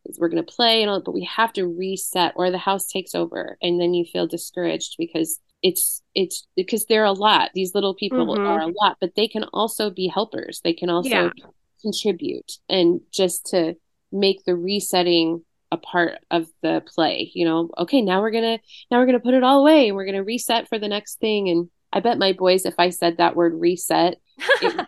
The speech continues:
Speaker 2: <laughs>
Speaker 1: I bet there'd be, like,
Speaker 2: Like,
Speaker 1: little <laughs>
Speaker 2: <laughs> trigger
Speaker 1: shoulders back.
Speaker 2: something
Speaker 1: I
Speaker 2: in
Speaker 1: know
Speaker 2: them.
Speaker 1: you do. Yeah, because that was such a,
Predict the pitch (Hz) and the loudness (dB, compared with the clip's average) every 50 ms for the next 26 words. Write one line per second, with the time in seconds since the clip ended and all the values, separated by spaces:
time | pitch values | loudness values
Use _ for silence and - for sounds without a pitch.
0 | - _ _ _ 202 196 190 - 196 196 - - 190 180 175 170 175 190 185 175 | -12 _ _ _ -4 -2 0 0 -2 -2 -2 -2 -2 -2 0 -2 -2 -2 0 0
1 | 175 170 165 415 190 180 170 170 170 - 339 - - _ _ _ - 320 320 - | 0 0 0 0 0 0 2 4 4 4 4 2 -2 _ _ _ 0 0 0 0
2 | _ 427 349 - 330 - - 539 605 - 554 - - - - 254 381 269 269 269 | _ -2 0 0 -4 -8 -8 -6 0 2 2 2 2 0 0 4 4 4 4 4
3 | 277 269 320 330 320 240 233 247 - 247 240 247 240 214 311 - 226 220 233 285 | 4 4 6 6 6 6 4 0 2 4 4 4 6 6 6 4 4 4 2 0
4 | 320 302 302 311 302 - _ _ - 240 214 - - - - _ _ _ - 208 | 0 0 0 -2 -4 -10 _ _ 2 4 6 6 4 2 -2 _ _ _ -8 -4
5 | - 208 196 - 208 196 - 185 185 - - 185 185 175 - - 170 170 170 170 | -4 -4 -2 0 0 0 0 -2 -4 -4 -4 -4 -4 -4 -4 -4 -2 -2 -2 -4